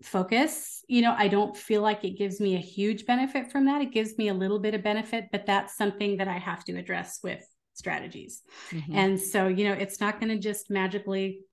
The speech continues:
Speaker 1: solve everything for most people, but you kinda just have to see, "Okay, how does this benefit me? And is that, you know, is that something that I wanna use?" And,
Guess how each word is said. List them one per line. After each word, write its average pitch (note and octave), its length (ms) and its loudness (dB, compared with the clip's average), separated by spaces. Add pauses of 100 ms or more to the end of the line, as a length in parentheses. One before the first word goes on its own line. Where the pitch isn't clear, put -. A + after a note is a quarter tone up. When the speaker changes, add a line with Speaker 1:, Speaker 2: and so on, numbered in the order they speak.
(140)
Speaker 1:
solve F#3 360 -2
everything A#3 600 2
for B3 160 -4
most A#3 400 -2
people, A#3 420 -2
but G3+ 240 0
you G3 80 -4
kinda G#3 260 -2
just G3+ 200 -6
have G3 180 -4
to F#3+ 100 -16
see, F#3+ 200 -6
"Okay, F#3 120 -4
how F#3 160 -4
does F#3+ 180 -6
this G3 340 -6 (760)
benefit G3 420 0
me? G3+ 340 2
And F3 460 2 (200)
is F#3 220 -2
that, F#3 380 0 (440)
you G#3 80 -4
know, F3 240 -4 (800)
is F#3+ 140 -8
that F#3 180 -2
something F#3+ 360 -2
that F#3 100 0
I F3 120 -6
wanna F3 220 -4
use?" C#4+ 520 0
And, F#3 480 -4